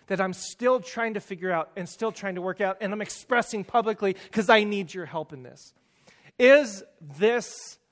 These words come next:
unusual, or is this just me?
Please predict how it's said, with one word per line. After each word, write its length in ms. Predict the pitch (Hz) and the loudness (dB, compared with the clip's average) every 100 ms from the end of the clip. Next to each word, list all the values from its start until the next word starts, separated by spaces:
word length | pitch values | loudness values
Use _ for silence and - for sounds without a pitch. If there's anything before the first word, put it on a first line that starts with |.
| _ - | _ -2
unusual, 760 | 208 208 226 226 170 151 127 | 0 0 -2 -4 -6 -6 -4
or 140 | 147 | -4
is 260 | 165 196 170 | -2 -2 -2
this 220 | 208 202 - - _ _ | 0 0 -2 -14 _ _
just 400 | - 214 208 - | 2 2 2 -6
me? 380 | 180 214 147 | -6 -6 -6